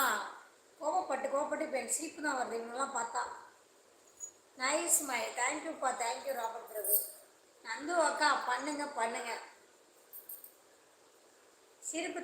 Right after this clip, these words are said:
தாங்க முடியல. நான் அது வேற, நான் சும்மா இப்படி மனசுக்குள்ள படிச்சுட்டு விட்டுறல. நந்து வந்து டீட்டெயிலா படிக்க மாட்டேன். டீட்டெயிலா படிச்சுட்டு அப்புறம் தான் டெலீட் பண்ண மாட்டேங்குது. அக்காவுக்கு,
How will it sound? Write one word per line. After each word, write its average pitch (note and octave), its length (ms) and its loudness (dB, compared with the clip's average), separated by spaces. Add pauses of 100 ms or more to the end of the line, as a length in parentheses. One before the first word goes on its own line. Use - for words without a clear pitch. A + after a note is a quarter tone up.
தாங்க D4 260 6 (120)
முடியல. C#4+ 260 2
நான் A3+ 160 2 (4000)
அது D#4 160 4
வேற, F4+ 140 8 (760)
நான் F#4 380 6
சும்மா E4+ 260 4
இப்படி D4 240 0
மனசுக்குள்ள D4 440 4
படிச்சுட்டு C#4 300 4
விட்டுறல. C4+ 380 4 (500)
நந்து D#4 320 4
வந்து D4 240 6
டீட்டெயிலா E4+ 440 2
படிக்க C4 280 0
மாட்டேன். A#3 240 0
டீட்டெயிலா D#4+ 280 2 (120)
படிச்சுட்டு D#4 640 6
அப்புறம் D4 340 8
தான் C#4 120 2
டெலீட் B3+ 380 -4
பண்ண C#4+ 160 -4 (100)
மாட்டேங்குது. - 400 -4 (920)
அக்காவுக்கு, - 500 2